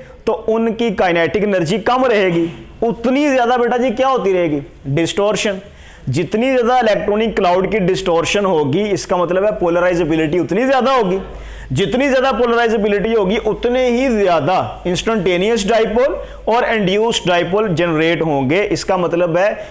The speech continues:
कि ये momentary forces उतनी ही ज़्यादा जो हैं वो उस gas के अंदर develop रहेंगी। बात की समझ लगी ना बेटे? तो these forces are responsible for the liquefaction of such non-polar gases। तो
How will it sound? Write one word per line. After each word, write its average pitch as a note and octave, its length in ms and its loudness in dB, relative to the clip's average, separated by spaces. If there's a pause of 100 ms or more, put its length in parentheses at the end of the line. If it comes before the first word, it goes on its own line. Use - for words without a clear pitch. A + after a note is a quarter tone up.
(140)
कि A#3 60 0
ये A3 260 2
momentary F#3 720 0
forces E3+ 520 0
उतनी G3+ 440 -2
ही G#3+ 140 2
ज़्यादा D#3+ 400 0
जो E3 140 -2
हैं E3 220 0
वो G#3 200 0 (100)
उस G#3+ 220 0
gas C#3+ 440 2
के D#3 120 -2
अंदर E3+ 200 0
develop D3+ 520 0
रहेंगी। A2+ 400 -2 (480)
बात D3 260 2
की F3+ 100 0
समझ F3+ 220 0
लगी F3 180 2
ना C#4+ 80 2
बेटे? G#3 260 0 (460)
तो C#4+ 140 2 (220)
these C4+ 320 2 (100)
forces G#3 420 2
are A#3 80 2
responsible G#3 720 0
for F#3 220 0
the F#3 160 0
liquefaction F#3+ 840 0
of G3+ 140 0
such F#3 340 -2 (560)
non-polar E3+ 720 2
gases। B2+ 400 -2 (420)
तो A#4+ 60 2